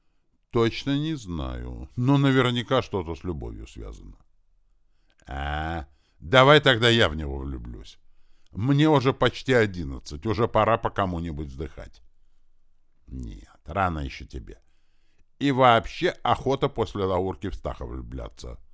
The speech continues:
Ты же влюблялась? Я тогда маленькая была, всего двенадцать лет,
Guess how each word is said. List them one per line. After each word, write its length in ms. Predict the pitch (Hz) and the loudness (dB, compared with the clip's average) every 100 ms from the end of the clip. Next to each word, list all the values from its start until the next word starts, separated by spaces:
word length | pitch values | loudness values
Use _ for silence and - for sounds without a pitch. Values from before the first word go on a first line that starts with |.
| - - - - - - - - - | -20 -20 -20 -20 -20 -20 -20 -20 -20
Ты 160 | - 62 | -16 -12
же 120 | 62 | -10
влюблялась? 840 | 58 60 58 76 95 101 80 - - - - - - _ - - _ - - | -10 -10 -10 -4 -2 -2 -4 -10 -20 -20 -20 -20 -20 _ -20 -20 _ -20 -4
Я 200 | 123 135 | 2 4
тогда 320 | 151 147 160 | 4 4 2
маленькая 520 | 139 107 101 110 101 | 4 2 2 2 0
была, 300 | 92 98 98 | 2 0 0
всего 300 | - 107 123 | -2 -4 -4
двенадцать 560 | 139 151 123 110 127 113 | -2 0 0 -2 -4 -6
лет, 300 | 82 67 | -6 -6